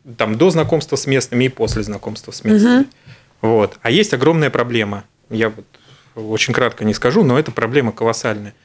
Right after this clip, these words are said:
Speaker 1: У нас есть, допустим, Google, и у нас есть TripAdvisor. Они рейтят рестораны. Но там,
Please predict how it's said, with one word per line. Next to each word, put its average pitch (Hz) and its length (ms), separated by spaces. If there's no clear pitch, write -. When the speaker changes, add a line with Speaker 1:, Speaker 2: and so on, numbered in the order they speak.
Speaker 1:
У 127 60
нас 156 200
есть, 123 100
допустим, 123 360
Google, 175 400
и 110 40
у 113 60
нас 151 220
есть 123 180
TripAdvisor. 107 580
Они 165 340
рейтят 131 320
рестораны. 110 560
Но 113 960
там, 110 420